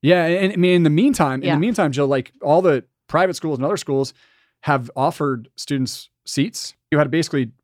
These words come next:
Speaker 1: pay a deposit
Speaker 2: Yep.
Speaker 1: and take a seat. And B P S is way behind this process, right?
Speaker 2: Way
Speaker 1: So,
Speaker 2: behind.
Speaker 1: so
Speaker 2: So they just lost a bunch of
Speaker 1: well,
Speaker 2: students.
Speaker 1: take, pi-, take problem number one, where
Speaker 2: Yep.
Speaker 1: we've lost eight thousand kids over the last decade.
Speaker 2: Yep.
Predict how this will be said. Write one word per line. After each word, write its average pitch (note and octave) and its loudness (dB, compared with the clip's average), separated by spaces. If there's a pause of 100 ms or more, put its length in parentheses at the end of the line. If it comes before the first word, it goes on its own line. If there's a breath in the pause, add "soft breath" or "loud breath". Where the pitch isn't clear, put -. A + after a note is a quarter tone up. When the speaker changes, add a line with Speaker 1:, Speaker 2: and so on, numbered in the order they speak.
Speaker 1:
pay D3+ 2
a - -4
deposit D3 -2
Speaker 2:
Yep. G3 -6
Speaker 1:
and B2+ -4
take D#3+ -8
a C#3 -4
seat. A3+ -4
And D#3 0
B G#3+ 0
P A#3 -2
S A3+ -2
is G3 -6
way C4+ -4
behind A3+ -2
this G#3+ -2
process, - -2
right? F3 2
Speaker 2:
Way F#3+ 0
Speaker 1:
So, F3+ 4
Speaker 2:
behind. - -12
Speaker 1:
so F#3 4
Speaker 2:
So A#3 0
they C4 0
just G#3+ -10
lost C3+ -8
a C#3+ -14
bunch D3 -14
of - -14
Speaker 1:
well, C4+ 2
Speaker 2:
students. D#3 -8
Speaker 1:
take, - -2
pi-, B3 -2
take B3 -6
problem G#3 0
number E3+ -2
one, A2 -4
where C3 -2
Speaker 2:
Yep. C#3 -2
Speaker 1:
we've C#3+ 0
lost E3 0
eight E3+ -2
thousand D3+ -2
kids C3+ -4
over B2+ -4
the A#2+ 0
last A#2 -4
decade. B2+ 0
Speaker 2:
Yep. F3+ -6